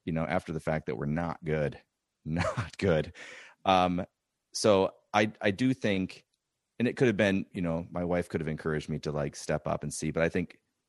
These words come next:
to your point, that may be part of just my personality of, like, I don't wanna be bad at something. So if I'm gonna do it, which is why I actually eventually got out of design for a short while, because I went to a Photoshop conference in Boston,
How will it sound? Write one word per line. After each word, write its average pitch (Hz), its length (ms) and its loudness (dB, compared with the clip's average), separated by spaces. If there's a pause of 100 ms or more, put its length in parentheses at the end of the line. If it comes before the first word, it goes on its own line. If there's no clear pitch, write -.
(120)
to - 100 -6
your 85 100 0
point, 78 380 -4 (300)
that - 200 -6
may 95 220 2
be 85 120 0
part 80 240 0
of 71 80 -4
just 80 200 -6
my 76 120 -2
personality 73 640 -4
of, 67 100 -6
like, 71 160 -6
I 76 40 -2
don't 80 120 -2
wanna 78 120 -2
be 73 80 -2
bad 73 240 -2
at - 80 -10
something. 107 440 -6
So 82 160 -10
if 78 100 -10
I'm 82 120 -2
gonna 78 140 -2
do 82 220 -2
it, 107 140 0 (580)
which 101 100 -2
is 107 60 2
why 113 140 10
I - 20 10
actually 127 240 4
eventually 92 320 2
got 80 220 4
out 87 80 2
of 80 60 -2
design 85 380 2
for 82 140 -2
a 76 40 0
short 73 240 -2
while, 78 240 2
because 76 400 -4
I 67 60 -4
went 80 220 -4
to 85 180 0
a 76 140 -2 (680)
Photoshop 101 380 4
conference 92 360 -2
in 82 80 -2
Boston, 101 640 4